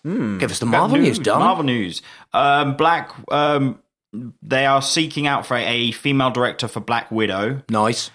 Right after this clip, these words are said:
Speaker 3: And the story is rumored to be a prequel involving the Winter Soldier. So it might be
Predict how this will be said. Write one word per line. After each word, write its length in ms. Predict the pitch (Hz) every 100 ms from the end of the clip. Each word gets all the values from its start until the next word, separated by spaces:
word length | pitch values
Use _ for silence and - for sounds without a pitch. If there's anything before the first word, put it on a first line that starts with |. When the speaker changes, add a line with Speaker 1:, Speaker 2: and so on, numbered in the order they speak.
| -
Speaker 3:
And 200 | 110 104
the 120 | 107
story 420 | - 139 131 127
is 120 | 117
rumored 240 | 123 120 113
to 60 |
be 120 | 120 113
a 60 |
prequel 920 | 107 - 160 175 - - 101 104 117
involving 480 | 107 104 110 107 110
the 60 | 107
Winter 280 | 101 98 -
Soldier. 320 | - 104 90
So 140 | - 95
it 100 | 98
might 320 | 104 107 -
be 480 | 104 98 95 90